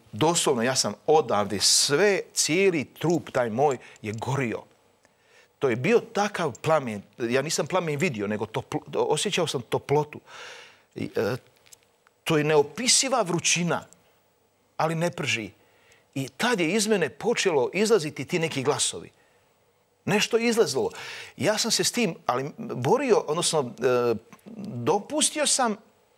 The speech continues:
ali je kratko trajalo. Ali je bio takav neopisiv lijep osjećaj. I kad sam ustao i rekao sam, „Isuse, jel to to? Pa daj mi još.” Nema.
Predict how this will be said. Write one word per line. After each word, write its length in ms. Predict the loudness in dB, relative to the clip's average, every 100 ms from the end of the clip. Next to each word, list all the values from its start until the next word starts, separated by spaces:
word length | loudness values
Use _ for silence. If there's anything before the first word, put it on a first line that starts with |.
| _ _
ali 140 | -2 0
je 40 |
kratko 300 | 0 -2 -2
trajalo. 440 | 0 2 2 -4 -12 _ _ _
Ali 140 | -2 0
je 40 |
bio 180 | 0 -2
takav 360 | 0 0 2
neopisiv 520 | 2 0 0 0 2 2
lijep 240 | 0 2
osjećaj. 420 | 0 0 -6 -6 -8 -12 -14 -16 -20 -20 -20 _ -8
I 60 |
kad 140 | 0 2
sam 240 | 2 -2 -10 -10 -6
ustao 400 | 0 2 2 4
i 60 | 4
rekao 240 | 4 2
sam, 160 | -2 -2
„Isuse, 340 | 0 0 0 -4 -10 -20 -12 -4
jel 100 | -2
to 200 | 0 2
to? 360 | 4 4 2 -12 _ _ _ _ _ _ _ _ _ -6
Pa 100 | 0
daj 220 | 2 4
mi 80 | 4
još.” 380 | 4 2 -6 -10 _ _ _ _
Nema. 260 | -10 -10